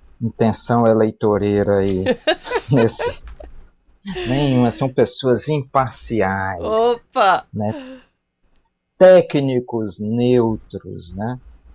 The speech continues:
Speaker 1: É, no-, eles não propõem nenhum corte nos juros, né?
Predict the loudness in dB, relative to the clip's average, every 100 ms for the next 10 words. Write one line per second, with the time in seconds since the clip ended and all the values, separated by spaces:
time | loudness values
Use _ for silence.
0 | _ _ -4 -2 0 0 0 -2 -4 -6
1 | -4 -2 -2 -2 0 0 0 0 2 0
2 | -4 -12 -20 -20 -20 -12 -4 0 2 2
3 | 0 -4 -16 -2 0 0 -2 -6 -2 -2
4 | 0 2 2 2 0 0 0